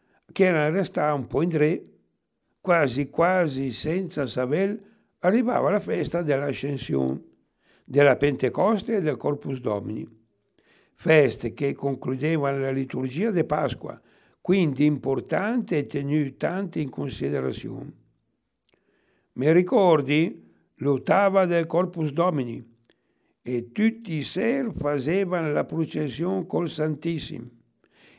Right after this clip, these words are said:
e non pagai, se un sempre i primi. Prima che i campani suonassero il secondo segno, a se un là tutti in piazza,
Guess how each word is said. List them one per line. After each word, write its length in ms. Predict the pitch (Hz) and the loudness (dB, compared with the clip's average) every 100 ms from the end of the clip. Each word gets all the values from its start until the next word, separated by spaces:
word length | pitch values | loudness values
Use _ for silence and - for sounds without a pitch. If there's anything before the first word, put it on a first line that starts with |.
| _ | _
e 180 | - 113 | -4 -2
non 380 | 120 151 139 113 | 2 2 0 -2
pagai, 760 | - 117 170 175 170 175 - _ _ _ | -2 2 2 4 2 0 -8 _ _ _
se 180 | - 185 | -10 -6
un 200 | 139 117 | -4 -4
sempre 480 | - 156 151 147 147 | 0 0 0 -4 -4
i 80 | |
primi. 360 | 113 165 131 107 - _ _ _ _ _ _ _ _ - | 2 4 4 -2 -18 _ _ _ _ _ _ _ _ -4
Prima 420 | 151 202 185 165 | 0 2 2 0
che 120 | 165 | -2
i 100 | 170 | -2
campani 520 | 160 151 131 175 175 | -2 -4 0 0 0
suonassero 800 | 143 147 151 175 170 165 175 180 - _ _ _ _ _ - | -2 -2 0 0 0 -2 -2 -4 -10 _ _ _ _ _ 2
il 280 | 151 147 117 | 4 4 0
secondo 600 | - 131 135 190 185 135 | -4 -4 0 2 2 -2
segno, 520 | - 170 202 220 226 - - _ _ - | -4 0 2 2 0 -4 -20 _ _ -4
a 160 | 233 | -2
se 240 | 165 190 170 | 2 4 4
un 200 | 147 147 | 4 4
là 220 | 202 226 | 2 0
tutti 340 | - 240 233 202 | 0 0 0 -2
in 120 | 180 | -2
piazza, 500 | 160 - - - | -2 -4 -6 -12